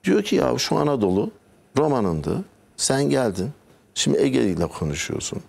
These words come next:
Geç, kısa, yüz elli iki yüz sene önce Balkanlara geldim. Ben seni zor söktüm attım.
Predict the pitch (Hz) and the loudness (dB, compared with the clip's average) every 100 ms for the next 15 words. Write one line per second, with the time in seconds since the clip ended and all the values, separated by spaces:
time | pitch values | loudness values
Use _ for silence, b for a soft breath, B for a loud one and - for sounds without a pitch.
0 | b b _ _ - 120 - - _ _ | b b _ _ 0 0 -2 -8 _ _
1 | _ _ - - - - - 117 123 131 | _ _ -6 -2 0 0 0 0 2 2
2 | 147 160 147 175 - 147 139 127 147 139 | 2 0 0 -2 0 0 2 2 2 0
3 | 131 139 131 131 123 101 92 120 139 139 | 0 0 0 0 0 0 0 0 0 0
4 | 131 147 175 - 117 - 82 76 - 160 | 0 2 2 0 -4 -2 -2 -4 -4 -8